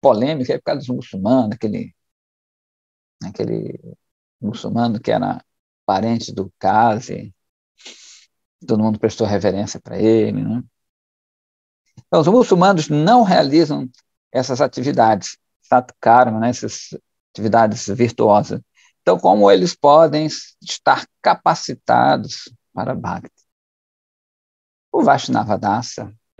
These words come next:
fala assim, responde, é um fato que Shraddha surge de Sukriti, né? Então, ele põe aqui como atividades piedosas, mas Sukriti tem outra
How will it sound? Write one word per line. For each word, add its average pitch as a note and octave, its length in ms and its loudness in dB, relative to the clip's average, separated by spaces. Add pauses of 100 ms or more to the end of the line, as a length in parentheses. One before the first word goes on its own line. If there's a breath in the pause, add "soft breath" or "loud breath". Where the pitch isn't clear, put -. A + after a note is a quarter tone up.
(160)
fala A2 240 -4
assim, - 240 -20 (140)
responde, - 540 -14 (640 soft breath)
é G#3+ 80 4
um F3+ 100 2
fato A2+ 720 -2 (880)
que C#3+ 220 4
Shraddha C3 520 2
surge D3+ 720 2 (460)
de C3+ 120 -4
Sukriti, - 1120 -2 (760)
né? A2 280 -4 (1040)
Então, A#2+ 540 0
ele D4+ 140 -4
põe F3 180 0
aqui F3+ 120 -6
como D#3+ 180 0
atividades D3+ 460 -2
piedosas, D#3+ 320 2
mas D#3 180 -2
Sukriti D#3 500 -6
tem C#3+ 220 -4
outra C3+ 460 -2